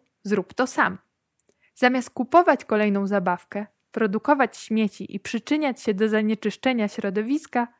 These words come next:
Kosma z tatą postanowili samodzielnie zrobić zabawkę, wykorzystując rzeczy, które mieli w domu. A czy wiecie, co oznacza,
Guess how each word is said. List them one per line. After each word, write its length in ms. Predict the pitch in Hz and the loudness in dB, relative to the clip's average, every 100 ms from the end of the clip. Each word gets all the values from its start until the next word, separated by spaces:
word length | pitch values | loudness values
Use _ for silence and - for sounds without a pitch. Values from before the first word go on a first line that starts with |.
| _ _ _ _ _ | _ _ _ _ _
Kosma 380 | - 339 311 214 | 4 4 2 -4
z 100 | - | -2
tatą 360 | 269 269 262 247 _ _ _ | -2 0 -2 -4 _ _ _
postanowili 760 | 320 320 311 269 226 233 233 226 | 0 2 2 2 2 0 0 0
samodzielnie 720 | - 240 220 226 226 214 208 | 0 2 4 4 4 4 2
zrobić 400 | 196 202 185 175 | 0 -2 -2 -4
zabawkę, 580 | 180 175 190 - - 320 - _ _ - | -4 0 -2 -2 -4 -4 -8 _ _ -2
wykorzystując 880 | 311 330 294 220 202 - 240 208 190 | 0 4 4 4 -2 -2 0 0 0
rzeczy, 320 | 208 214 208 | -2 0 -4
które 300 | - 202 185 | -6 -2 0
mieli 280 | 185 180 185 | 0 0 -2
w 100 | - | -2
domu. 360 | 170 175 185 _ _ _ _ _ _ _ _ _ _ _ | -2 -2 -10 _ _ _ _ _ _ _ _ _ _ _
A 80 | 220 | -4
czy 160 | - 220 | 2 2
wiecie, 340 | 202 277 349 | 2 2 0
co 220 | 330 285 | 2 4
oznacza, 540 | 240 208 220 208 208 | 4 4 2 2 -2